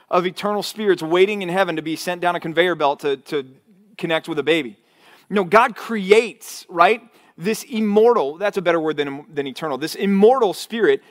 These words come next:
that he joins with physical matter at the moment of conception. Psalmist says, "Do you know what that looks like or how that works?" No,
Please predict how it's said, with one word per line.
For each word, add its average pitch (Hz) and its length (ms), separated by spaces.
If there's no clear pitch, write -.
that 208 120
he 208 100
joins 156 840
with 202 220
physical 233 560
matter 202 420
at 170 100
the 185 80
moment 196 280
of 160 80
conception. 156 520
Psalmist 233 320
says, 190 100
"Do 151 100
you 226 80
know 277 200
what 269 160
that 254 140
looks 240 180
like 262 180
or 240 80
how 233 140
that 233 160
works?" - 420
No, - 240